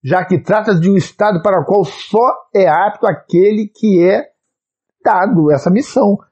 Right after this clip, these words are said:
que tem uma evolução espiritual, que tem, já tem uma envergadura suficiente pra suportar isso, pra sublimar a questão do sexo, que é muito presente nas vidas. O conceito ou aceitação da ideia do celibato, portanto, limita-se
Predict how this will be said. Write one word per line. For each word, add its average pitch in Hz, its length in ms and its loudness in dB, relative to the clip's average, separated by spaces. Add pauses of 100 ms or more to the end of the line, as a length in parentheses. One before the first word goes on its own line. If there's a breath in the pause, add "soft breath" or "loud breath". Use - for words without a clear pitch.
que 165 120 -2
tem 160 160 0
uma 165 120 2
evolução 147 380 0
espiritual, 196 760 -2 (240 soft breath)
que 160 100 -2
tem, 147 380 0 (180 soft breath)
já 151 180 0
tem 151 120 0
uma 147 120 2
envergadura 143 480 0
suficiente 139 460 -4
pra 143 100 -4
suportar 147 500 -4
isso, 165 140 -2
pra 143 100 -4
sublimar 151 520 0
a 135 40 -6
questão 139 320 -4
do 160 80 -4
sexo, 175 460 -2
que - 80 -2
é 135 40 2
muito 131 300 -2
presente 131 480 -2
nas 165 240 -4
vidas. 147 420 -2 (680 loud breath)
O 214 140 0
conceito 226 640 0
ou 220 60 2
aceitação 190 560 -2
da 175 120 2
ideia 160 260 2
do 151 60 -2
celibato, 156 640 -2
portanto, 180 480 -2
limita-se 190 920 0